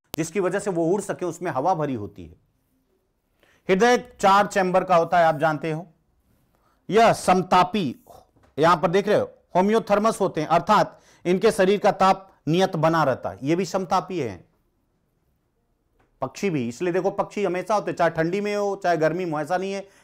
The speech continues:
कि ठंडी गर्मी में वो नहीं दिखाई देंगे, ठंडी में भी दिखते हैं और गर्मी में भी दिखते हैं। तो आप समझ लीजिए, heart is completely four chambered, they are warm blooded, है ना, यानी होम्योथर्मस।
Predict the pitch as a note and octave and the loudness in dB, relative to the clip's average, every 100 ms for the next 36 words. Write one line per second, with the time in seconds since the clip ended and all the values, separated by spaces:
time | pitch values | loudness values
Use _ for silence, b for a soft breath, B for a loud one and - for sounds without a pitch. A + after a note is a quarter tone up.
0 | - F3+ F#3 F3+ F3+ F3+ F3+ F3+ F3 F3 | -8 -4 -2 -2 0 0 0 -4 -4 -4
1 | E3 D#3+ C#3 - G2+ G#2 A2+ D3+ D#3+ F#3+ | -2 -4 -4 -6 -6 -6 -6 -4 -2 -4
2 | F#3 F3+ E3+ F#3+ G3 F3 D3+ C#3 A2+ F#2+ | -4 -6 -6 -8 -6 -6 -4 -4 -6 -8
3 | E2+ F#2+ F#2 b b - C#3+ D3 F3 D#3+ | -12 -16 -18 b b 0 0 0 -2 0
4 | D3+ B2+ - _ _ b b _ G3 A3+ | -2 -4 -8 _ _ b b _ 2 2
5 | A3+ A3+ - F3+ D#3+ G3 - G3+ A#2+ - | 2 -4 -2 -4 -2 -4 -2 -4 -4 -8
6 | _ _ _ _ G#3 A#3 A#3 F3+ D3 A2 | _ _ _ _ 2 4 4 0 0 -2
7 | - _ _ _ _ _ _ _ _ _ | -6 _ _ _ _ _ _ _ _ _
8 | C3 F3 A3 G#3 G3 E3 G#3 A3 F#3+ E3+ | -2 2 4 4 4 4 4 4 4 2
9 | F3 - _ _ _ _ _ _ _ _ | 0 -4 _ _ _ _ _ _ _ _
10 | _ _ D#3+ G3+ D3+ F3 G3 E3 G3 A3 | _ _ 0 2 2 2 2 2 2 0
11 | A3 G3 C#3+ - | 0 0 0 -4